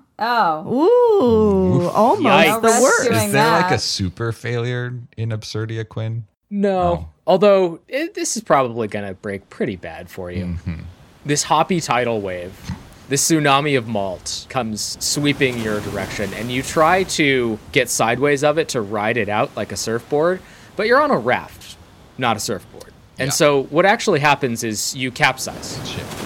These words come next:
Speaker 4: You and all three of the accountants are caught in the riptide of this tidal wave of beer. You're turned end over end, and you go crashing into some of the refuse,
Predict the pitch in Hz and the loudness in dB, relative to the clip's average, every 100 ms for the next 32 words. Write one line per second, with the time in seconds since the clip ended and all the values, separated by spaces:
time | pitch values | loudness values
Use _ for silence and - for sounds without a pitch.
0 | 135 156 180 180 143 139 165 170 165 151 | -2 4 4 4 2 4 4 2 2 2
1 | 143 123 110 - 120 107 110 - - 120 | 2 4 2 2 -2 -2 -6 -6 -6 -2
2 | 107 101 101 101 95 - - 170 143 120 | 0 0 0 -2 -4 -4 0 0 0 0
3 | 139 139 127 101 90 95 113 101 95 95 | 0 -2 -2 -2 -2 -6 -4 -4 -4 -8
4 | - 113 - 127 120 113 104 98 95 90 | -12 -10 -4 2 2 2 -2 -4 -6 -8
5 | 113 104 87 - - 131 127 127 123 175 | -4 -4 -6 -16 -10 -4 0 0 0 2
6 | 160 147 120 139 127 117 107 113 120 113 | 2 2 2 4 2 0 -2 -2 0 0
7 | 107 104 113 107 117 101 - 123 113 110 | 0 -2 -2 0 -2 -2 -4 -4 -6 -6
8 | 104 110 104 95 113 107 110 - 135 139 | -6 -6 -6 -6 -8 -4 -4 -2 -2 -2
9 | - - - | -2 -6 -8